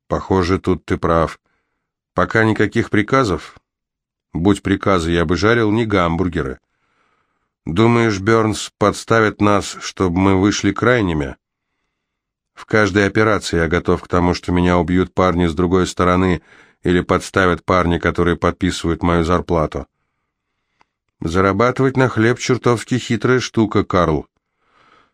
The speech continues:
Я думал, буду кадровым военным, посмотрю мир, придет время, уйду с приличной пенсией,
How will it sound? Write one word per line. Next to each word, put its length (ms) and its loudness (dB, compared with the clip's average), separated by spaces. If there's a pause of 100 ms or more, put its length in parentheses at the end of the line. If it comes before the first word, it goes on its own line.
(320)
Я 140 2
думал, 440 2
буду 280 0
кадровым 540 2
военным, 640 0
посмотрю 500 0
мир, 420 0
придет 380 0
время, 340 2
уйду 340 0
с 100 -6
приличной 480 0
пенсией, 640 0